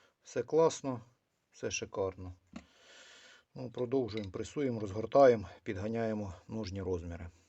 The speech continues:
Шановні, в общем, втулочка забита, райбером пройшов, все так, як воно должно бути.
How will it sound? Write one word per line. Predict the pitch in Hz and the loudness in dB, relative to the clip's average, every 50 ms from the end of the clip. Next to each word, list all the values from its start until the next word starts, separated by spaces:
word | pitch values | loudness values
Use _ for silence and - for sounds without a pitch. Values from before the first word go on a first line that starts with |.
| _ _ _ _ _ _ _ _ _ _ _ _ _ _ _ _ _ _ _ _ _ | _ _ _ _ _ _ _ _ _ _ _ _ _ _ _ _ _ _ _ _ _
Шановні, | - - - 135 139 135 117 101 92 90 | -18 -8 -6 -2 0 0 0 0 -2 -4
в | 90 - - - - | -6 -8 -10 -18 -16
общем, | - - 139 127 117 - | -6 -4 -4 -4 -4 -8
втулочка | - - - 156 151 139 131 - - - 135 | -14 -16 -10 -6 -2 -2 -2 -2 0 0 2
забита, | 110 127 127 135 156 151 143 - 123 120 117 - - _ _ _ _ - - - - - _ _ - | 4 4 6 8 8 8 8 8 4 4 4 -2 -12 _ _ _ _ -20 -20 -20 -20 -20 _ _ -4
райбером | 127 120 120 120 110 110 120 113 117 110 104 | 2 6 6 6 8 8 6 6 6 4 4
пройшов, | - 117 117 104 - - 156 139 127 117 - - - _ _ | 4 4 4 4 4 6 6 6 6 4 0 -12 -20 _ _
все | _ - - 123 113 | _ -12 -2 -2 -2
так, | - - - 131 120 - 127 | -2 4 6 6 6 6 4
як | 117 107 - | 2 2 2
воно | 120 117 117 | -2 0 0
должно | 107 104 113 107 104 110 113 110 | 0 0 0 0 0 0 -2 -2
бути. | 107 101 87 78 - | -2 -4 -6 -8 -12